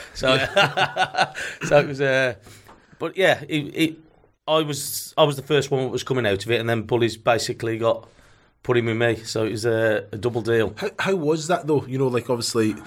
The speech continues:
Speaker 2: you've, you've made twenty-nine appearances. You're thinking, "You know what, I'm, I'm doing all right, nineteen
Speaker 1: Yeah.
Speaker 2: years old, I've got a goal." The manager, it's, there's, there's, there's no respect there, is there really? "Oh, I've made a, a, a, I've made a deal with a club,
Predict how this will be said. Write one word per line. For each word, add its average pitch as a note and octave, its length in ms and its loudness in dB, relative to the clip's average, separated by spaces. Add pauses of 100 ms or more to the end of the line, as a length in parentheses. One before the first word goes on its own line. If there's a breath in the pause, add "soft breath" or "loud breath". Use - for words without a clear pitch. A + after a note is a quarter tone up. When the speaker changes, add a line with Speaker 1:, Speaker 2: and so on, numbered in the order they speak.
(340 loud breath)
Speaker 2:
you've, G#2 200 -2
you've G#2+ 160 -4
made B2 200 2
twenty-nine A#2 400 0
appearances. G#2+ 720 0
You're A2+ 100 4
thinking, G#2+ 420 -6
"You A2+ 80 -8
know C3+ 100 -4
what, A2 220 -2
I'm, G#2+ 240 -6
I'm A2 160 -2
doing G#2 180 0
all G2 100 -2
right, A2+ 200 0
nineteen A#2 220 -4
Speaker 1:
Yeah. B2 120 2
Speaker 2:
years G2+ 200 -6
old, G#2 300 -2
I've F#2+ 40 -18
got A#2 180 -2
a A2 60 -4
goal." G#2+ 380 -2 (680 loud breath)
The G#2+ 80 -8
manager, C#3 500 0 (760 soft breath)
it's, C3 180 -2
there's, C3+ 180 -4
there's, C#3 180 0
there's C3 260 -6
no E3+ 140 2
respect D#3+ 400 -2
there, F3 120 0
is C#3+ 120 -2
there F3 100 2
really? C#3 300 0
"Oh, A#2+ 160 2
I've A2+ 80 -6
made C#3 160 2
a, A#2 100 -2 (160)
a, A#2 100 2 (160)
a, G#2+ 260 0
I've G#2 100 -4
made C3 120 2
a A#2+ 60 2
deal A#2 200 0
with A2+ 120 4
a A2 40 0
club, G#2+ 300 -2